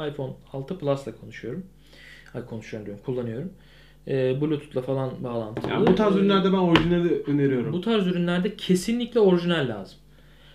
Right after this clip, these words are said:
Speaker 1: Çünkü ben, e, Çin'den gelen birkaç tane fasonu da kullandım. Malzeme kalitesi çok kötüler.
Speaker 2: Bir kere yazarken de keyif vermiyor.
Speaker 1: Yazarken keyif vermiyor.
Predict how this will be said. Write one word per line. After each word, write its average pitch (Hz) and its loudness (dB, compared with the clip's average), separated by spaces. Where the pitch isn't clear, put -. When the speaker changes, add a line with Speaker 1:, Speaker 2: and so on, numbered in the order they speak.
Speaker 1:
Çünkü 196 0
ben, 190 4
e, 170 -2
Çin'den 185 2
gelen 180 2
birkaç 175 0
tane 175 -2
fasonu 170 0
da 185 2
kullandım. 139 -2
Malzeme 151 2
kalitesi 202 0
çok - -8
kötüler. 131 -6
Speaker 2:
Bir 143 -6
kere 151 4
yazarken 147 2
de 139 -2
keyif 135 0
vermiyor. 135 0
Speaker 1:
Yazarken 175 0
keyif 156 -4
vermiyor. 156 -4